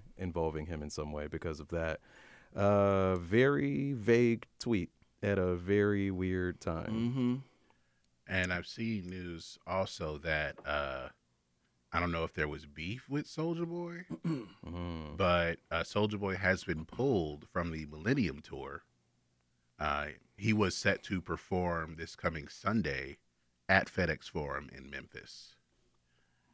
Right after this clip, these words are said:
Speaker 1: Oh.
Speaker 3: Um,
Speaker 2: Hmm.
Speaker 3: so it's been announced that he will not perform there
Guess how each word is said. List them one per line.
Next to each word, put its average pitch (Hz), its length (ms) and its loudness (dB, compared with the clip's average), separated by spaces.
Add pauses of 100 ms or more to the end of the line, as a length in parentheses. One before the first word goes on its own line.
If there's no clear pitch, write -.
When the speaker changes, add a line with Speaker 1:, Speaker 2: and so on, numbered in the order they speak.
(140)
Speaker 1:
Oh. 101 180 -10 (880)
Speaker 3:
Um, 73 420 2 (100)
Speaker 2:
Hmm. 71 40 -10 (600)
Speaker 3:
so 76 340 0
it's 76 140 -12
been 82 160 -4
announced 82 360 -4
that 78 120 0
he 87 100 -10
will 76 160 -8
not 87 260 -8
perform 82 560 -4
there 92 460 -2